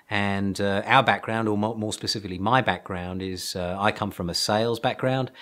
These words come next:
and, um, found that by implementing some public relations and publicity strategies as a salesperson,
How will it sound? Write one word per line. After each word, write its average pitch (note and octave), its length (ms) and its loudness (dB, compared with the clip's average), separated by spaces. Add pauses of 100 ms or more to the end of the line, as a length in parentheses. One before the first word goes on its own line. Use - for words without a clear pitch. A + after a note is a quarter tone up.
(320)
and, G2 560 2
um, F#2+ 360 0
found A#2 420 0
that - 120 -6
by G2+ 200 0
implementing F#2+ 720 -2
some F#2 260 -6
public G2+ 240 -4
relations F#2 460 -8
and F2 160 -8
publicity F#2+ 800 -6 (260)
strategies G2+ 1120 0
as G2 180 -4
a F#2 60 -4
salesperson, F#2 920 -2